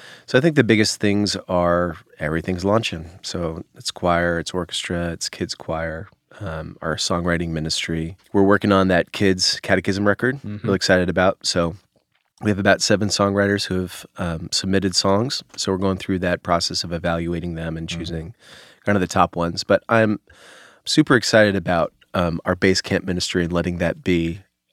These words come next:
Speaker 1: a venue to, to teach catechisms like they have been doing, but then tie it to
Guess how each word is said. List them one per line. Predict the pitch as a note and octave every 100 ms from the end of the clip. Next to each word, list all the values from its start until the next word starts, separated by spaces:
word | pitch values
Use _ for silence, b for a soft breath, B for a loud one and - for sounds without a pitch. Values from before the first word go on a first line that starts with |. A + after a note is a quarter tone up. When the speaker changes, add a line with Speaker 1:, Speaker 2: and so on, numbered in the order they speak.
| -
Speaker 1:
a | F2+
venue | F2 F#2 F2+ F2 E2+
to, | - - E2+ D#2 D#2 A2 _ -
to | -
teach | - A2
catechisms | - F#2+ F#2 F#2 F2+ E2+ E2 - -
like | G2+
they | F#2+
have | F2+
been | F2+ F2+
doing, | F2+ E2
but | D#2+ F2
then | D#2+ D#2
tie | - E2
it | D#2+ -
to | F#2 D#2